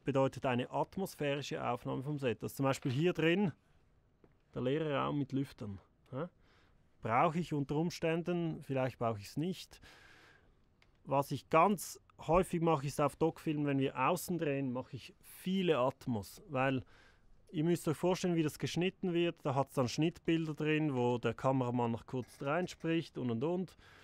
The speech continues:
Und da will ich nachher eine kontinuierliche Atmo drüber. Und klar kann ich eine zwanzig Sekunden Atmo zehnmal, äh, äh, duplizieren.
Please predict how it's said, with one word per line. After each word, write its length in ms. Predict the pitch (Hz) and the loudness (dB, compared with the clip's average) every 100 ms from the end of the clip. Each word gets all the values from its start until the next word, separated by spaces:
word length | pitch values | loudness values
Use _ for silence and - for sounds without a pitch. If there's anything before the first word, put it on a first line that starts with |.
| - _ _ - | -20 _ _ -14
Und 180 | 147 - | -8 -2
da 80 | |
will 120 | 135 147 | 0 0
ich 120 | 127 | -2
nachher 180 | 139 143 | -2 -2
eine 140 | 151 | -4
kontinuierliche 760 | 151 156 160 165 170 165 196 | -4 -6 -4 -4 -2 -4 -4
Atmo 320 | 185 180 - 131 | -4 -4 -4 -6
drüber. 460 | - 110 - 95 - _ - _ _ - | -4 -6 -6 -14 -16 _ -20 _ _ -6
Und 280 | 131 - - _ _ - _ - | -4 -4 -14 _ _ -20 _ -18
klar 300 | - 135 170 | 2 6 6
kann 200 | 175 170 | 8 8
ich 100 | 156 | 8
eine 140 | 139 139 | 4 2
zwanzig 480 | 139 139 160 151 | 6 6 6 0
Sekunden 500 | - 143 147 160 147 | -2 -2 2 2 2
Atmo 580 | 143 131 - 147 131 127 - | 2 0 0 2 4 4 2
zehnmal, 600 | 143 143 139 127 127 123 | 2 4 4 4 4 2
äh, 680 | 117 113 117 123 113 113 | 0 0 0 -2 -2 -2
äh, 40 | 113 _ | -4 _
duplizieren. 800 | - 131 135 - 160 120 98 95 | -6 -4 -6 -4 -2 -2 -2 -8